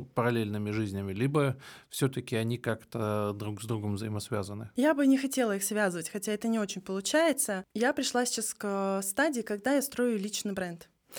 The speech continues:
Speaker 2: Э, мне так проще, э, разграничить мои проекты. А, потому что все-таки, а, инженерия идей — это компания, коммерческая компания.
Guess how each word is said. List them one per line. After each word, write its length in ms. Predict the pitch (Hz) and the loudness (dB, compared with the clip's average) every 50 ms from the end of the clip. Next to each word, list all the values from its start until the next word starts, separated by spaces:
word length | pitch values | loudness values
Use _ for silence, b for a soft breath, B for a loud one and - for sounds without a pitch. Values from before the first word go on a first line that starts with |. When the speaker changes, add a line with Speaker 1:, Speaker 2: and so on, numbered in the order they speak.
| B B B B B | B B B B B
Speaker 2:
Э, 80 | - 208 | 0 2
мне 300 | 208 214 240 277 285 269 | 4 6 8 8 6 6
так 260 | 277 262 226 220 - | 4 0 -2 -2 -4
проще, 480 | - - 254 311 370 370 - - 240 220 202 190 175 - - | -2 0 2 2 4 2 2 0 0 2 2 2 0 0 0
э, 380 | - 202 196 196 196 190 190 | 0 0 2 2 2 2 4
разграничить 580 | 196 208 196 196 214 214 233 277 285 - - - | 2 2 0 0 2 4 4 4 4 4 0 -2
мои 120 | 220 214 214 | -2 -2 -2
проекты. 640 | 214 - 214 202 190 185 180 180 - - 147 190 - _ B B B B B B B B B - | 0 0 0 2 2 0 0 -4 -8 -14 -14 -14 -14 _ B B B B B B B B B -4
А, 180 | 202 196 196 | -2 -2 -2
потому 300 | 196 - - 240 233 240 | -2 -2 0 2 2 2
что 140 | 233 - 240 | 2 0 -2
все-таки, 920 | 240 - - 240 240 240 240 - - 226 226 220 226 220 220 220 214 214 - - | -2 0 0 0 0 0 -4 -4 -2 0 2 2 4 4 4 4 2 2 0 -2
а, 240 | 202 208 202 202 202 - | -2 0 0 0 -2 0
инженерия 640 | - 226 220 196 214 233 226 226 220 214 214 208 208 | 0 -2 0 0 2 2 2 2 2 0 0 -2 -2
идей — 300 | 190 190 226 254 277 277 - | -2 -2 0 2 2 2 0
это 580 | - 208 - - - 196 196 196 196 190 190 190 - | -2 -4 -6 -2 -2 0 2 2 2 2 0 -2 -2
компания, 640 | - 220 220 - - 226 220 262 294 285 247 202 190 | 0 -2 0 4 4 6 6 8 6 6 4 4 0
коммерческая 680 | - - 208 220 233 240 220 - - - - - 185 175 | 0 2 4 4 4 4 2 2 -2 -2 0 -2 -4 -2
компания. 640 | - 185 180 175 - 185 165 165 165 - - 135 | -2 -4 -4 0 0 -2 -2 -2 -4 -8 -10 -10